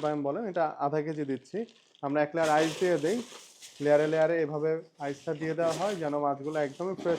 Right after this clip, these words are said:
থাকে, যেহেতু পার্সেলটি যাবে বরিশালের বাবুগঞ্জে। হ্যাঁ, তার সাথে দিচ্ছি আমরা, আহ, হরিণা চিংড়িটা দিচ্ছি এক কেজি। সবজি চিংড়ির ভেতরে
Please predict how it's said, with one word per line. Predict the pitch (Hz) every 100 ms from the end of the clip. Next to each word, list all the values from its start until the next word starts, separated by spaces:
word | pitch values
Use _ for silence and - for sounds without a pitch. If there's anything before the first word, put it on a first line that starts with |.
| -
থাকে, | 175 185
যেহেতু | 160 160 160
পার্সেলটি | 147 170 165 156
যাবে | 156 160 170 170 - _ 139
বরিশালের | 156 170 185 185 190 139
বাবুগঞ্জে। | 156 160 175 151 123 110 104 - _ _ - _ _ _ _
হ্যাঁ, | 139 117 - -
তার | 160 160
সাথে | 180 180 175
দিচ্ছি | 180 - 202 190
আমরা, | 180 180 226 226 _ _ _ 147
আহ, | 151 143 _ _ _ - -
হরিণা | 160 175 190 190
চিংড়িটা | 190 175 180
দিচ্ছি | 160 160 175 170
এক | 160 -
কেজি। | 135 190 233 - - -
সবজি | 180 175 220 226
চিংড়ির | 214 220 202
ভেতরে | 208 208